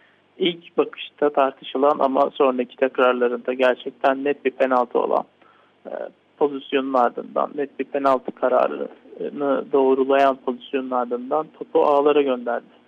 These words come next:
Samaras ve Yunanistan sahadan iki bir ile ayrılmayı başardı. Ve tarihinde de ilk defa Dünya Kupalarında bir sonraki tura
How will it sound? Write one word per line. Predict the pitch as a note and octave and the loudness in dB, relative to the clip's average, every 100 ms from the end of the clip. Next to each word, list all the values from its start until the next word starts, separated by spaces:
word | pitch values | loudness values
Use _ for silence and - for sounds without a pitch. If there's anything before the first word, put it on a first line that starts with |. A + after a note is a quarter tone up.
| _ | _
Samaras | C3 B2+ D3+ E3 - | -6 0 0 0 2
ve | C#3+ C3+ - _ _ _ _ - _ - | 0 0 -10 _ _ _ _ -20 _ -4
Yunanistan | C3+ B2+ - - D3 D3 | 0 -2 -4 -2 0 2
sahadan | C3+ B2 B2 | 2 0 -2
iki | - - C3+ | -10 -8 -4
bir | B2 | -2
ile | C#3 E3+ E3+ - | 0 -2 -4 0
ayrılmayı | B2 A#2+ B2+ C#3 | 0 2 -2 0
başardı. | C3 - B2+ B2 D3 - _ _ _ _ _ _ _ _ _ _ _ - | -2 0 0 2 -2 -2 _ _ _ _ _ _ _ _ _ _ _ -2
Ve | C3+ | -2
tarihinde | - C#3+ B2+ C#3 D3 D3 D#3+ D#3+ | 2 4 4 2 -6 -2 0 4
de | D#3 | 2
ilk | E3 D#3+ - | 0 -6 -2
defa | C3 C#3+ D3+ E3+ _ _ - | 0 2 2 -2 _ _ -6
Dünya | B2+ C3 | -2 2
Kupalarında | C3 - - B2+ A#2+ B2 B2 C3+ C3+ | 0 -2 -4 -2 2 0 -2 -6 -6
bir | |
sonraki | C3 B2+ A#2 - | -4 -4 -4 -12
tura | - C3 | -6 -2